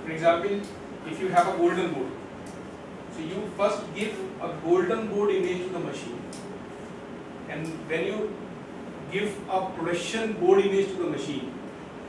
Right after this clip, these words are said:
machine will basically compare the master board image with the production board image.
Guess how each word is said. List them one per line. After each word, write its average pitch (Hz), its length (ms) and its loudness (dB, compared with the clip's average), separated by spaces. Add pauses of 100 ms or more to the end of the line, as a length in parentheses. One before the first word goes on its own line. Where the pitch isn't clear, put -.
(160)
machine 160 440 -2
will 208 240 -2
basically 180 720 4 (720)
compare 185 540 6 (480)
the 151 60 -6 (140)
master 175 600 6 (160)
board 190 220 8
image 196 420 2 (600)
with 156 180 -2
the 196 160 -2
production 175 480 0
board 156 160 -2
image. - 400 -6